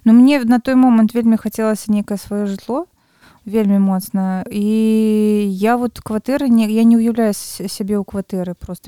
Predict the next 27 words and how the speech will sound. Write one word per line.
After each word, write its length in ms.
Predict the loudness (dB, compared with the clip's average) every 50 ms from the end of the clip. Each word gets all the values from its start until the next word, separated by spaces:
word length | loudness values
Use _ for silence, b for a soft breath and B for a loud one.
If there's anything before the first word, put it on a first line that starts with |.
| -2
мне 80 | 0 0
не 60 | -2
хапае 360 | -2 -6 -10 -8 -4 -4 -4 -2
там 140 | -4 -4 -4 -4
прасторы. 480 | -6 -10 -10 -8 -8 -6 -6 -6 -6 -10 B B B B B B B B B B B
Ну, 200 | 2 4 4 6 4
і 60 | 4
я 160 | 4 2 0
проста 320 | -2 -4 -6 -4 -4 -4
губляюся 560 | -2 -2 -2 0 0 0 0 0 -2 -4 -6 -8
ў 160 | -8 -8 -8
гэтым, 260 | -8 -6 -4 -2 -2
у 60 | -2
гэтых 320 | -4 -6 -8 -8 -4 -2 -2
мурашніках, 640 | 0 0 -2 -2 -2 -2 -2 -2 -4 -8 -12 -8 -4
і 60 | -2
мне 240 | 0 0 2 2 0
неяк 240 | 0 -2 -2 -6 -8
становіцца 560 | -6 -4 -2 -2 -2 -4 -6 -8 -10 -12 -10
адразу 320 | -6 -6 -6 -6 -6 -8
сумна, 480 | -12 -6 -2 0 2 2 2 0 -2 -6
і 160 | -6 -8 -10
ўсё, 260 | -10 -12 -14 -10 -6 -4
няма 320 | -2 0 0 0 0 0 -2
радасці 400 | -2 -4 -6 -8 -10 -12 -14 -14
вось 240 | -14 -14 -14 -16 -18
такой. 400 | -18 -18 -18 -16 -16 -16 -16